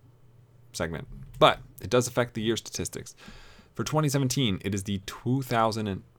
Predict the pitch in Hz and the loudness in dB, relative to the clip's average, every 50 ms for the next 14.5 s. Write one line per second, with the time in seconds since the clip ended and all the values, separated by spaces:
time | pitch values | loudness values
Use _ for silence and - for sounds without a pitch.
0 | - - - - - - - - - - 98 104 - - - - 101 90 92 90 | -20 -20 -20 -20 -20 -20 -20 -16 -8 -2 -2 -2 -2 -2 -4 -4 0 0 0 0
1 | 92 90 85 - - 131 131 123 - - 160 160 147 123 113 104 - - 101 95 | 0 -4 -4 -2 0 0 0 0 2 2 2 4 4 4 2 2 0 -2 -2 -2
2 | 92 - - - - - 104 - - 113 101 - - - - 98 95 95 107 143 | -2 -4 -6 -8 -8 -8 -8 -4 -4 -4 -4 -6 -10 -8 -2 0 2 2 2 0
3 | 151 - - - - - - - - _ _ _ _ _ - - - _ _ _ | -2 -4 -10 -18 -20 -20 -20 -20 -20 _ _ _ _ _ -20 -20 -20 _ _ _
4 | - - 95 90 - - 98 90 - 104 101 95 - 95 92 85 - - 104 110 | -6 -4 -4 -4 -2 -2 -4 -2 -2 -2 -4 -2 -2 -2 -2 -2 -2 -4 -4 -4
5 | 110 90 82 82 - - - - 92 95 95 92 92 135 147 - - _ _ _ | -2 -2 -4 -4 -4 -6 -4 -2 -2 0 0 -2 -4 -6 -8 -12 -16 _ _ _
6 | _ - - - - 98 - - 113 120 151 156 - - _ _ - - - - | _ -20 -12 -6 -6 -4 -4 -4 -4 -4 -4 -6 -8 -12 _ _ -20 -20 -20 -20
7 | _ _ - 101 104 104 98 95 92 95 92 90 90 - - - - - _ - | _ _ -6 -4 -2 0 0 0 0 0 -2 -2 -4 -6 -8 -14 -20 -20 _ -20
8 | - 98 107 110 131 135 127 131 117 110 110 - 98 95 - - 117 113 98 104 | -8 -4 0 0 0 0 2 4 4 4 4 2 0 -2 -2 -2 -2 -2 -2 -2
9 | 104 104 101 95 92 90 92 - - - - - - - - - - 107 107 104 | 0 0 0 0 0 -2 -4 -6 -6 -6 -6 -8 -8 -8 -8 -4 -2 -2 0 0
10 | 110 107 104 98 - - - 120 - - - - - _ - 98 95 95 101 110 | -2 -4 -4 -6 -10 -12 -18 -20 -20 -20 -20 -20 -18 _ -8 -6 -4 -2 -2 -2
11 | 113 107 110 107 104 95 101 98 98 95 95 92 90 90 90 90 90 87 87 87 | -2 -2 -2 -2 -2 -2 -2 -2 -2 0 0 0 -2 -2 -2 -2 -4 -4 -4 -4
12 | 90 95 - - - - - - - - - - - - - - - - - - | -6 -6 -8 -8 -8 -8 -8 -8 -8 -10 -10 -12 -14 -16 -20 -20 -20 -20 -20 -2
13 | - 131 131 131 123 127 - - 101 92 85 82 80 - - - - 92 - - | 4 6 6 6 6 4 0 -2 0 0 0 0 -2 -8 -10 -8 -8 -6 -4 -4
14 | 95 90 87 85 - 87 85 - 90 - | -4 -4 -4 -4 -4 -4 -4 -4 -4 -6